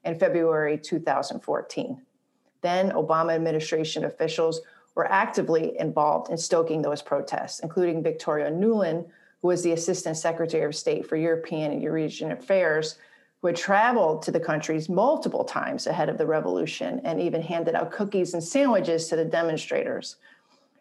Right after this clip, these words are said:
Between then and today, a lot has happened. Russia responded to the coup by invading and annexing Crimea, which is predominantly Russian,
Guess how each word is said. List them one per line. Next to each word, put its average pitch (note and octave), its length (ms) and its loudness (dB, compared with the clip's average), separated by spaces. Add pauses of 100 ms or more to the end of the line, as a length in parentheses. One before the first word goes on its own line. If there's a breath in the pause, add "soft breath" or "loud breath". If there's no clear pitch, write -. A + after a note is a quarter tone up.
(160)
Between F#3 400 0
then F#3 320 4
and G3+ 180 -2
today, D#3+ 400 2
a D3+ 80 0
lot D#3 300 2
has D#3+ 120 -2
happened. - 540 -2 (760)
Russia F#3 480 2
responded F3 580 0
to F3+ 100 -2
the D#3 120 -2
coup B3 340 4
by D3+ 220 0
invading F3 680 2
and D3+ 140 -2
annexing E3 580 -4
Crimea, G3 680 0 (320 loud breath)
which F3 180 0
is D#3+ 100 -2
predominantly D#3+ 760 0
Russian, F#3 560 0